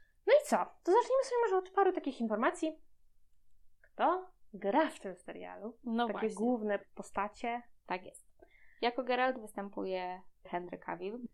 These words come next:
Speaker 2: Jeśli chodzi o Yennefer, to mamy tutaj aktorkę, która nazywa się Ania Chalotra, Chalotra. Nie jestem pewna co do wymowy. Jest to aktorka hinduskiego pochodzenia. Ciri gra Freya Alan.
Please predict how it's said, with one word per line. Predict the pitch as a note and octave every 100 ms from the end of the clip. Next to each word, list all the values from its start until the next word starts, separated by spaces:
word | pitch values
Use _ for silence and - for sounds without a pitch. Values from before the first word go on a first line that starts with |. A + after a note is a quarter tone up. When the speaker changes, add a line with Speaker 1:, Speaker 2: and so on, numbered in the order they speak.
| -
Speaker 2:
Jeśli | - A4 - D4+
chodzi | C4+ A3+
o | -
Yennefer, | G#3 G3+ G3+ G3+ F#3+ -
to | F#3
mamy | F#3 F3+
tutaj | - F3+ F3+
aktorkę, | E3+ - F3 F3
która | E3+ F#3+ F3
nazywa | F3 F3+ F3
się | F3 F3+
Ania | - F#3+ F#3 E3+ - - - - - -
Chalotra, | A3 A3+ A3 - A#3+ - -
Chalotra. | F#3 F3+ F#3+ - B3+ - - - - A3+
Nie | A3
jestem | A3 G3+
pewna | G3 G3 F#3+
co | F#3+
do | F#3 F3+ - - - -
wymowy. | F#3+ F#3 F3 F3+ G#3 B3
Jest | G#3+ G3
to | F#3+
aktorka | - F#3+ F#3+
hinduskiego | G3+ F#3 F3+ F3 F3+
pochodzenia. | F3 F3 F3+ F#3+ B3+ E4 - _ - -
Ciri | C4+ B3+ A3+
gra | G#3 G3+ G3+ G3+ G#3 - - -
Freya | G#3+ G#3 F#3 -
Alan. | F3 E3+ A#3+